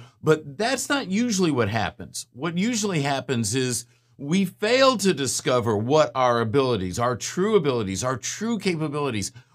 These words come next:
our true potential is, and then we can come up short. So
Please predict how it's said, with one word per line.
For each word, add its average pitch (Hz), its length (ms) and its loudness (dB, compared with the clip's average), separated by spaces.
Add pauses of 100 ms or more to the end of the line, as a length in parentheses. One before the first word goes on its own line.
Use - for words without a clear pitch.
our 160 200 -2
true 233 480 -2
potential 202 800 0
is, 196 420 2
and 143 180 -2
then 180 220 0
we 165 160 0
can 127 340 -8
come 113 220 -2
up 101 180 0
short. 98 400 -6 (380)
So 151 300 0